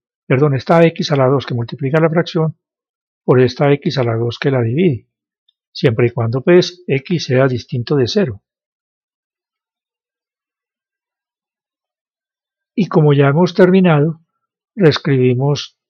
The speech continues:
esta constante como c. De tal modo que una familia de soluciones uniparamétrica de esta ecuación diferencial homogénea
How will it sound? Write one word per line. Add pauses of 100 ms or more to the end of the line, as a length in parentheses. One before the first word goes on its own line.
(720)
esta
constante
como (160)
c. (3250)
De
tal
modo
que
una
familia
de
soluciones (880)
uniparamétrica (800)
de
esta
ecuación
diferencial
homogénea